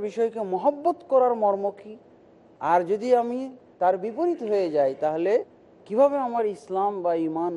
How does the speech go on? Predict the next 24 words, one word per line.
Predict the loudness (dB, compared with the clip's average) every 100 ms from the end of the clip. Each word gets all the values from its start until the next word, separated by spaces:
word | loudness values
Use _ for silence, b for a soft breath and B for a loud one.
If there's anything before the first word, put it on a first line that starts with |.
| -6
নষ্ট | -10 -10
হয়ে | -10 -8 -8
যাচ্ছে? | -10 -12 -20 -20 -20 _ _ _ _
এই | 0 0
মর্মে | 2 -2 0
আল্লাহ | 2 2 2 0
তাবারক | 0 2 2
ওয়া | -2
তাআলা | 0 0 -2 -8 _ -20 _ -12
সূরা | -2 2 2
মুহাম্মদের | 0 -4 -4 -4 -4 -2 -4 -8 _ _ _ _ -16
একটি | -14 -6
আয়াতের | -2 2 2 2 -2 -6
ভিতরে | -6 -6 -6
বলছেন | -10 -10 -12 -12 -4
কাফেরদের | -2 -2 -4 -4 -6 -6
চরিত্র, | -10 -10 -14 -18 -18 -20 _ _ _ -10
"ওয়াল্লাযীনা | -2 0 2 0 -2 -8 -8 -4
কাফারু | -4 -4 -4 -6 -8
ফাতাআসান | -8 -2 -2 -2 -8 -12 -10 -10
লাহুম | -12 -16 -20 -20 _ _ -6
ওয়া | 2 4
আদাল্লা | 4 2 0 -2 -4
আমালাহুম।" | -6 -6 -8 -10 -14